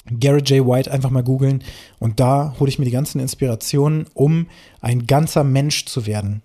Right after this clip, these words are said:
ein vierdimensionaler Mensch zu werden. Der Körper, die Spiritualität, die Beziehung und mein Business. Und das alles im Gleichgewicht wachsen zu lassen, mit dem Fokus auf Cash produzieren, damit ich wirksam bin in dieser Welt. Das ist die Ausrichtung.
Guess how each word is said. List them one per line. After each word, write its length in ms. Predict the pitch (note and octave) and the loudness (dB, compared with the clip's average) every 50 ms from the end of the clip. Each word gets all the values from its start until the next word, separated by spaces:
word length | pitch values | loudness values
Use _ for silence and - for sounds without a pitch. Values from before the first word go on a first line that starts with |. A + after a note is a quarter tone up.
| _ _ | _ _
ein 160 | - A2+ B2 A#2 | -6 -6 -6 -6
vierdimensionaler 880 | - - - - E3 E3+ D#3+ E3 D#3 D#3 C#3+ C#3 C#3 C#3 C3+ C#3 C3+ B2+ | -6 -12 -6 -2 0 0 2 2 0 -2 -2 -2 0 0 2 2 2 2
Mensch 300 | B2+ B2+ C#3+ - - - | 0 0 0 -2 -4 -6
zu 160 | - A#2 G#2+ | -6 -4 -2
werden. 300 | G#2+ G#2+ G#2+ A2 G#2+ - - - - - - - | -2 -2 -2 -2 -4 -6 -10 -18 -20 -20 -14 -12
Der 80 | - G2+ | -10 -8
Körper, 640 | - - D#3 D#3 D#3+ D#3+ - D#3+ D3+ D#3 D#3+ D#3 D#3 | -2 2 4 4 4 4 2 2 2 2 0 -2 -4
die 60 | - A#2 | -6 -6
Spiritualität, 1040 | - - D3+ D#3 D3 D3 - - D3 C#3+ C#3 C3+ - - B2 A#2+ A#2+ A2+ - - _ _ _ - - _ _ _ _ - | -6 -2 -2 0 0 0 0 0 0 0 0 -2 -2 -2 -2 -2 -2 -4 -8 -14 _ _ _ -20 -20 _ _ _ _ -6
die 60 | A#2+ | -6
Beziehung 640 | A#2 A2+ - - - - D#3+ D#3+ D#3+ D#3 D#3 D#3 D#3+ - _ | -6 -6 -8 -6 -2 2 2 4 4 4 2 0 -2 -2 _
und 240 | D#3 D#3 C#3 C3 | -2 -2 -2 -2
mein 280 | C#3 C3+ C3 C3 C3 A2+ | 0 0 2 2 2 2
Business. 460 | B2 C3 A#2+ A#2 G#2+ G2+ G2 - - | 2 2 2 0 -2 -4 -4 -4 -8
Und 160 | A#2+ A2+ A2 | -10 -4 -4
das 180 | D#3+ D#3+ - - | -4 -2 -2 -4
alles 280 | D3 C#3+ C#3+ C3+ - C3 | -4 -2 -4 -4 -4 -6
im 80 | B2+ | -6
Gleichgewicht 640 | A#2 C3+ C#3+ D3 - - C#3 B2 B2+ B2 - - A#2+ | -2 -2 -2 -2 -2 -4 -4 -2 -2 -6 -6 -6 -4
wachsen 320 | B2 D3 - - - D#3+ - | -4 -2 -4 -2 -4 -4 -2
zu 140 | - E3 C#3+ | -2 -2 0
lassen, 340 | C3+ C#3+ C#3 - D#3 C#3+ - - - - - - - _ | 0 0 0 -2 -4 -4 -4 -8 -16 -20 -20 -20 -6 _
mit 140 | C#3+ D#3+ - | 2 2 2
dem 120 | F3 D3+ | 2 0
Fokus 400 | - - D#3 D3 - D3 C#3+ - | 0 -2 -2 0 0 -2 -2 -2
auf 180 | A#2 A2 - - | -4 -6 -6 -4
Cash 280 | - D#3+ D#3 - - | -2 0 0 0 -2
produzieren, 520 | - - D#3 C#3+ C#3 - - - D3+ C#3 C#3 | -4 -6 -4 -4 -4 -6 -4 -4 -2 0 0
damit 220 | B2 B2 C3 - | 0 0 0 -2
ich 180 | B2+ G#2 G#2+ A#2+ | -2 -2 0 0
wirksam 340 | D3 E3+ - - D#3 C#3+ C3+ | 0 0 0 0 0 0 0
bin 100 | C#3 B2 | 0 -2
in 100 | B2 A#2+ | -2 -4
dieser 240 | A2 - B2+ G#2 | -4 -4 -4 -2
Welt. 220 | A2+ A2 A2+ - - - - - - - - _ - - | -2 -2 -4 -4 -8 -16 -20 -20 -20 -20 -20 _ -4 -2
Das 280 | C3+ D3+ - - - | -2 -2 -2 -6 -10
ist 180 | - - - - | -12 -12 -8 -6
die 80 | B2+ | -4
Ausrichtung. 600 | - A#2+ C3 - - G#2 G#2 - - G2+ G2+ - | -4 -2 -4 -4 -4 -4 -6 -4 -4 -6 -6 -6